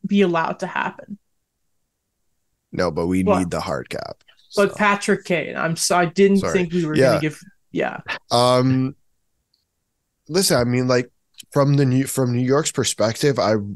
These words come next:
Speaker 2: really think there's no scenario here where you lose.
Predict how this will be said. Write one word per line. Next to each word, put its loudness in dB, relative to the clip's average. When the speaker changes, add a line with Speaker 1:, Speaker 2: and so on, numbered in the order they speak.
Speaker 2:
really 0
think -4
there's 0
no 0
scenario -2
here 0
where -4
you -8
lose. -4